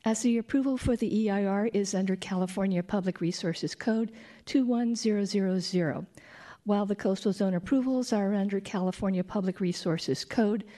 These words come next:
three zero one zero eight dot six, three oh three five five, three oh four oh three, three oh five zero zero through three oh five two six.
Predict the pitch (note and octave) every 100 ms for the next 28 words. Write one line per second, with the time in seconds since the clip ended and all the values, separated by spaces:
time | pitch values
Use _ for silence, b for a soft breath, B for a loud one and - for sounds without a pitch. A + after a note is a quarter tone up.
0 | B B - - A#3 A#3 A#3+ A#3 G#3+ A3+
1 | G#3+ G#3 G#3 G#3+ G#3 G#3 F#3+ G3 B3 -
2 | - - E3+ - - C#4 - - - B
3 | B - A3+ G#3 G#3 - G#3 G#3 G#3+ E3+
4 | E3+ - C4 B3+ C4 - B B - G#3+
5 | G3 G3 A3+ F#3 F#3 F#3+ - B3+ B3 C4
6 | B B B - A3+ G#3 G#3 G#3+ G3+ F#3+
7 | G3 F#3 F3+ B3+ B3 A#3+ A3+ A#3+ G#3+ G#3
8 | G#3+ G#3+ A3 G3 F3+ G3+ E3 D#3+ F3 -
9 | - - -